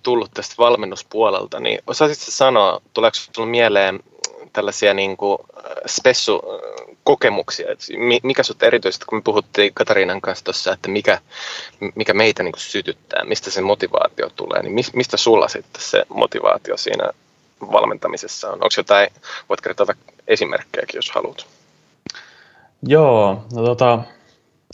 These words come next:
Speaker 2: varmaan valmentamisessa on kaikkein isoin ilo siinä,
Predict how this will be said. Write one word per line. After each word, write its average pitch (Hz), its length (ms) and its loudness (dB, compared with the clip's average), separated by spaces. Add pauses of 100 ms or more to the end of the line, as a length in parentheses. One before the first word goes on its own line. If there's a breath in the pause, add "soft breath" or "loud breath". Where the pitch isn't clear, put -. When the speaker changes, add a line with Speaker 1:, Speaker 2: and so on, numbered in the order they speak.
(2250 loud breath)
Speaker 2:
varmaan 147 640 4 (420)
valmentamisessa 127 800 2
on 113 80 -4
kaikkein 113 580 0
isoin 104 640 2
ilo 107 420 4
siinä, 104 720 0